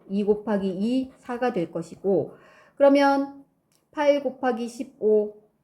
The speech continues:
백이십 분의 오 더하기 이십팔이지, 그치?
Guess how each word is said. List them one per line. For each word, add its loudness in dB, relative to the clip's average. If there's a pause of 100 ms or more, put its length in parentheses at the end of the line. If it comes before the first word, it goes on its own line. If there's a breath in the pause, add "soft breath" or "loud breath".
(1300)
백이십 -2
분의 -2 (140)
오 4
더하기 -2 (140)
이십팔이지, -4
그치? -2